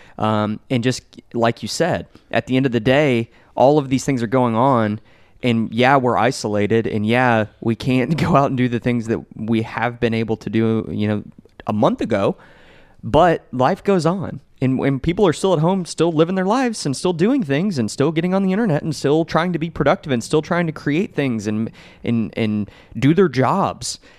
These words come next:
And so, um, yeah, I, I'm really happy with, with our kind of, uh, content that we've been putting out, and definitely recommend everyone go check out Robbie's article. It was a good read, and, uh, yeah, it's a,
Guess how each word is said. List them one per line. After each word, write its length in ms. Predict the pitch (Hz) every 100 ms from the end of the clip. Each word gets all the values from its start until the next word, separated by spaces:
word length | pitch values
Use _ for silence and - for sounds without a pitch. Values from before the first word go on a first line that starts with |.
| _ _ -
And 180 | 117
so, 580 | - 123 117 117 117 104 - _ _ -
um, 520 | 113 110 107 107 160 _ _ _ -
yeah, 240 | 131 98
I, 240 | - 117 120 120
I'm 200 | 120 127
really 220 | 139 123
happy 320 | 123 110 123
with, 360 | 113 113 - - -
with 320 | 104 113 -
our 280 | 107 107 107
kind 260 | - 107
of, 180 | 95 - - - _ _ -
uh, 440 | 92 90 92 101 277 -
content 420 | - 135 117 120 104
that 80 | 90
we've 180 | 101
been 160 | 101 95
putting 240 | 101 95
out, 280 | 95 92 87
and 260 | 98 92 - - - - -
definitely 320 | 147 143 135
recommend 460 | 127 123 120 113 101
everyone 340 | 104 110 104
go 160 | 104 104
check 180 | - -
out 100 | -
Robbie's 400 | 101 98 95 -
article. 420 | 117 113 - 107 - - -
It 80 |
was 200 | 113 104
a 20 | 107
good 200 | 123 117
read, 320 | 117 113 107
and, 400 | 104 104 101 98
uh, 260 | 95 92 95 _ _ _ _
yeah, 200 | 135 104
it's 160 | 98 -
a, 200 | 95